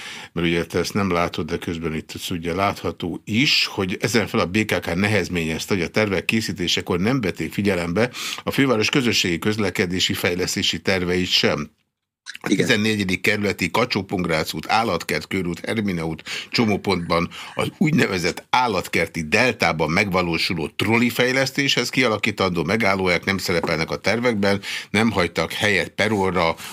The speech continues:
Speaker 1: utasvárokra, és ugye, e, ez már szorosan kapcsolódik ahhoz, hogy a B K K közleménye szerint az M hármas bevezető és a Városliget találkozásánál fekvő csomópontban új felső vezeték szakaszok épülnek.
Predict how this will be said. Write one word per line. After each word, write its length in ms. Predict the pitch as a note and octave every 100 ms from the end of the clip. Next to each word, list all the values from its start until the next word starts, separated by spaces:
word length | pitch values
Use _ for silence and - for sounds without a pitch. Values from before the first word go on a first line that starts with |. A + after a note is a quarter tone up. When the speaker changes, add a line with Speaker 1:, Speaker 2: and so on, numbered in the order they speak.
| -
Speaker 1:
utasvárokra, 1120 | A2 B2 A#2+ B2 A#2+ A#2+ B2+ B2 B2+ B2+ C3 - - -
és 220 | F2+ G#2+
ugye, 600 | A#2+ A2+ A2 A2 G#2+ - -
e, 280 | G#2 G#2 -
ez 220 | G#2+ G#2
már 220 | G2+ G2
szorosan 460 | - A#2+ G2 F#2 E2+
kapcsolódik 640 | F2+ E2+ - F2+ E2 E2+
ahhoz, 240 | F2 F2+ E2+
hogy 140 | F2
a 60 | E2+
B 160 | F2+
K 180 | - E2+
K 200 | - E2+
közleménye 460 | - E2 E2+ D#2+ D#2
szerint 240 | G#2 F2+
az 200 | D#2+ F#2
M 40 | E2
hármas 300 | D#2+ E2 E2
bevezető 440 | F2+ F2+ E2+ F2
és 100 | E2
a 60 | E2
Városliget 480 | E2+ E2 E2+ D#2
találkozásánál 800 | - F#2 E2+ E2 E2+ D#2+ - D#2+
fekvő 300 | D#2 F2 -
csomópontban 680 | D#2+ G2+ F#2+ F#2 F#2 F2+ F#2 - - -
új 160 | A#2
felső 400 | G2+ G#2 G2+ -
vezeték 400 | F2 F2+ E2+ F2
szakaszok 480 | D2+ G2 - - F2
épülnek. 540 | G2 G2+ G#2 F#2+ A2